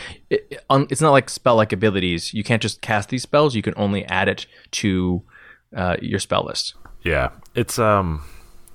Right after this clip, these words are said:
Speaker 2: it's a compromise. <laughs>
Speaker 1: Yeah, I agree.
Speaker 2: It's, it's not my favorite way to do it, but I think if you take dragon marks out of a feat chain, then this is probably a better way than,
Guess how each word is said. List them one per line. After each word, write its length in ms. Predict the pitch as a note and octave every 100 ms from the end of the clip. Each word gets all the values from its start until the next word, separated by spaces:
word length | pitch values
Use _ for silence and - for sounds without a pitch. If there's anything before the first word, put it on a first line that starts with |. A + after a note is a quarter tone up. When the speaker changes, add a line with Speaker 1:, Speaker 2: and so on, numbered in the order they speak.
| - - - - _ _ -
Speaker 2:
it's 140 | - -
a 60 |
compromise. 800 | - D3+ C#3 A2 F#2 F2+ F2 - -
<laughs> 40 | - - - - - -
Speaker 1:
Yeah, 200 | - F#2 E2+
I 80 | -
agree. 420 | G2+ - G2 F2+ F#2 - - - -
Speaker 2:
It's, 240 | A2 -
it's 220 | C#3+ B2 B2
not 180 | C#3+
my 140 | C#3 A#2+
favorite 420 | - B2+ A2+ G#2+
way 140 | G#2+
to 100 | G2
do 220 | E2+ G2 F2+
it, 140 | E2+ E2+
but 200 | F#2 C#2+
I 120 | F2+
think 360 | - G2+ F2+ -
if 180 | G2
you 120 | F#2+ F2
take 480 | - F#2+ - - -
dragon 360 | - E2+ E2+
marks 280 | E2 D#2+ - -
out 160 | E2+ E2+
of 140 | D#2
a 80 | D2+
feat 300 | - B2+ -
chain, 400 | E2+ D2 C#2 C#2 - - - - -
then 680 | E2+ E2 E2 D#2+ D2+ C#2+ - - -
this 240 | F2 F#2+ -
is 140 | D#2
probably 480 | - E2+ D#2+ D#2 D#2
a 40 |
better 240 | C#2+ D2+ D2
way 220 | C#2+ C#2+
than, 380 | C#2 C2+ C#2